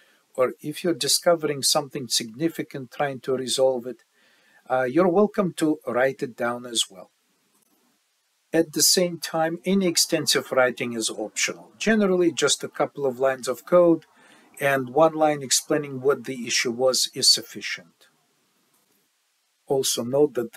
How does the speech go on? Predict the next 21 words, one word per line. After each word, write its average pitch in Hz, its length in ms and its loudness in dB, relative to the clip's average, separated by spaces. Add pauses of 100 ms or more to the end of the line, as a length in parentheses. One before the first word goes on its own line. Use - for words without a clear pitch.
(140)
this 160 340 2
particular 127 580 -2
file 113 400 -4
would 113 200 -10
be 113 100 -4
very 120 240 -4
difficult 127 540 -4
to 127 180 -6
actually 120 480 -2
run 117 300 0
as 107 160 -8
a 101 60 -10
program - 520 0 (600)
because 107 320 -8
of 104 100 -8
so 135 220 2
many 127 240 -6
syntax - 520 0
errors 104 400 -6
in 120 200 -8
it. - 240 -20